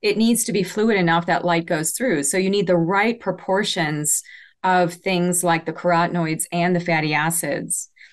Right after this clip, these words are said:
In fact, the eye is so, if we just go to the retina for a second, we go to the macula, we go to the fovea, which is in the middle,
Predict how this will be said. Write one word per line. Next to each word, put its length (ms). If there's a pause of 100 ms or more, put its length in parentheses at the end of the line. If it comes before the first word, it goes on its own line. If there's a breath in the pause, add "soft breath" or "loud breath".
(180 soft breath)
In 160
fact, 500
the 220
eye 420
is 260
so, 240
if 140
we 60
just 200
go 120
to 120
the 160
retina 460
for 160
a 60
second, 340
we 80
go 160
to 100
the 60
macula, 640
we 120
go 120
to 60
the 100
fovea, 680
which 180
is 140
in 80
the 100
middle, 540